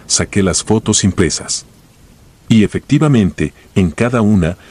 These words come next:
mi figura había adquirido la misma mirada retadora, esos ojos penetrantes y una semisonrisa burlona. Me temblaron las manos,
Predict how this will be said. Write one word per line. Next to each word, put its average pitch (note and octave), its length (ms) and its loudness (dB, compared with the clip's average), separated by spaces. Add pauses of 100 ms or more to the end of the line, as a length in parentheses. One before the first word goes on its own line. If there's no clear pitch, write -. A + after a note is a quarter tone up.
(140)
mi A2 80 4
figura D3 400 0
había C3 300 0
adquirido A2 480 2
la E2+ 100 0
misma G#2 380 2
mirada E2+ 380 0
retadora, E2 600 -2 (240)
esos B2+ 340 0
ojos B2+ 280 -2
penetrantes G#2+ 720 0
y G2 80 2
una B2 180 2
semisonrisa F#2+ 760 0
burlona. F#2 560 -2 (920)
Me G#2+ 160 4
temblaron G#2+ 500 0
las A2+ 200 0
manos, E2 400 -4